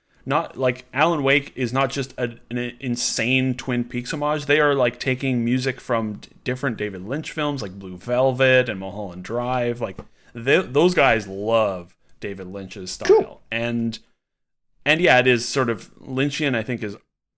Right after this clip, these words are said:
Speaker 1: overused. Like, people just see something weird and they're like, "Oh, it's so weird and Lynchian and surreal." And you're like, "Yes, that is correct," but it, it is sort of overused. But it, but Control very much captures that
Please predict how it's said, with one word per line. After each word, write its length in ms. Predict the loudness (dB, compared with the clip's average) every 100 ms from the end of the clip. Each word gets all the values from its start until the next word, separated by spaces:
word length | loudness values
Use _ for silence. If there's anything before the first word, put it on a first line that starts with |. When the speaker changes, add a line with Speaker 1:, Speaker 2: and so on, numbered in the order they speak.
| _
Speaker 1:
overused. 840 | -10 -4 -2 0 0 0 -2 -6 -10
Like, 220 | -10 -8
people 240 | -8 -6
just 220 | -8 -6 -6
see 80 |
something 340 | -4 -4 -6 -8
weird 320 | -6 -6 -6
and 80 | -8
they're 100 | -10
like, 200 | -10 -2
"Oh, 200 | 0 0
it's 140 | -2 -2
so 180 | 0 -2
weird 420 | -2 0 2 2
and 160 | -2 -2
Lynchian 480 | -4 -2 -2 -2 -4
and 80 | -4
surreal." 680 | -4 -2 0 2 0 -2
And 80 | -6
you're 140 | -6
like, 340 | -4 -4 -6 -20 _ _ _ _ _ _ _
"Yes, 400 | -6 2 2 0
that 180 | 0 0
is 120 | 0 -4
correct," 380 | -4 -4 -4
but 120 | -6 -4
it, 200 | -8 -6
it 140 | -6
is 240 | -8 -8
sort 200 | -6 -6
of 120 | -6 -8
overused. 580 | -8 -8 -10 -10 -10 0
But 140 | 2
it, 240 | 2 -6 -2
but 280 | -2 -2 -4
Control 460 | -2 2 4 4
very 260 | 4 4 4
much 320 | 4 2 -2
captures 760 | -4 0 0 0 -4 -4 -6 -8
that 400 | -10 -10 -14